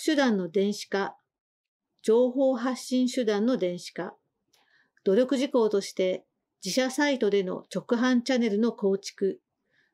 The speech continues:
宿泊予約管理システムの導入、キャッシュレス決済の導入、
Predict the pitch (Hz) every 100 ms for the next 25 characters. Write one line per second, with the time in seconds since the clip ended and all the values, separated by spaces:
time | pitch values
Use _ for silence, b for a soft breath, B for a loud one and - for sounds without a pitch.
0 | _ - - 240 247 240 254 220 208 233
1 | 233 - 247 247 233 247 254 - 220 202
2 | 214 247 190 185 180 185 185 190 _ _
3 | _ _ _ _ - 196 - - 254 269
4 | - 285 269 - 226 214 240 190 185 180
5 | 175 180 180